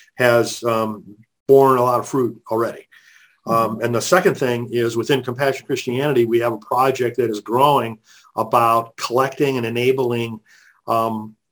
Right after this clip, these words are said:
Speaker 1: progressive Christian family, um, resources,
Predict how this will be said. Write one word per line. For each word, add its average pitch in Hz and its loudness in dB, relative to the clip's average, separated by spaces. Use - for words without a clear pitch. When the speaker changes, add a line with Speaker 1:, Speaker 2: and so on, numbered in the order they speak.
Speaker 1:
progressive 139 2
Christian 120 -4
family, 127 -4
um, 107 -2
resources, 123 -6